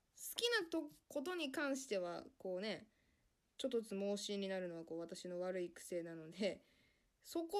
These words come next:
の部分だけYouTubeでやってるわけだから、そりゃね、頑張ってる風に見えますよね。全然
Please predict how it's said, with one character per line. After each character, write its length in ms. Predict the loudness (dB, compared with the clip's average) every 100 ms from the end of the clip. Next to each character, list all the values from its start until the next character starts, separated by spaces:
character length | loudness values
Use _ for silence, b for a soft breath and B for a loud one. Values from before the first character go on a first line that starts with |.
| 2 2 2
の 40 |
部 140 | 4
分 280 | 4 4 4
だ 160 | 2 2
け 120 | 2
YouTube 420 | 2 2 0 2
で 60 | 2
や 60 |
っ 20 | 2
て 80 |
る 80 | 2
わ 60 | 2
け 80 | 0
だ 120 | -2
か 100 | -4
ら、 80 | -6
そ 420 | 2 4 6 6
り 80 | 6
ゃ 380 | 6 6 4
ね、 380 | 2 2 2 -2 _ _ _
頑 200 | 0 4
張 80 | 4
っ 80 | 4
て 80 | 2
る 60 |
風 120 | 2
に 100 | 0
見 120 | 0 2
え 80 |
ま 140 | 2 2
す 120 | 0
よ 80 | -6
ね。 220 | -8 -4
全 240 | 2 4 6
然 280 | 6 4